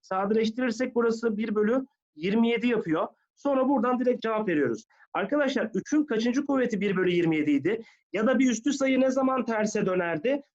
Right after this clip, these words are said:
Üstte olduğu zaman, eksi olduğu zaman. Üçün kaçıncı kuvveti yirmi yedi? Üçüncü kuvveti ama cevap ters dönmüş olduğu için, e, eksi üç diyoruz. O zaman A eşittir, e, eksi üçtür dedik. Tamamdır. Şimdi, e, yine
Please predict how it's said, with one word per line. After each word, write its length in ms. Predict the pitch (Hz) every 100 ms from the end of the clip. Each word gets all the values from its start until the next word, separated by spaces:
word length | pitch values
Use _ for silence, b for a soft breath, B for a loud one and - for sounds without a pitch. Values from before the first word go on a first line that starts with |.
| -
Üstte 320 | 214 214 240
olduğu 320 | 262 247 208 196
zaman, 360 | 208 247 277
eksi 300 | 190 190 -
olduğu 280 | 226 196 165
zaman. 280 | 143 131 113
Üçün 240 | 196 254 240
kaçıncı 340 | 247 262 262
kuvveti 320 | 254 214 190
yirmi 180 | 185 180
yedi? 280 | 175 233 277 B B _
Üçüncü 420 | 175 226 240 277
kuvveti 500 | 262 214 190 240 277 B B
ama 240 | 170 226 220
cevap 400 | 214 226 240 -
ters 300 | 262 285 -
dönmüş 340 | 247 226 220
olduğu 300 | 214 202 214
için, 360 | 196 214 277 285 _ _
e, 60 | 160
eksi 360 | 175 214 220 254
üç 200 | - 214
diyoruz. 380 | 185 156 - - _ -
O 80 | 202
zaman 380 | 220 220 226 226
A 260 | 202 214 214
eşittir, 520 | 214 220 - 226 -
e, 60 | 180
eksi 500 | 180 190 190 - 202
üçtür 460 | 196 - 214 220 214 _ -
dedik. 280 | 190 160 -
Tamamdır. 480 | 214 185 180 214 214 _ _
Şimdi, 400 | - 269 - 254
e, 240 | 196 190 190
yine 240 | 220 233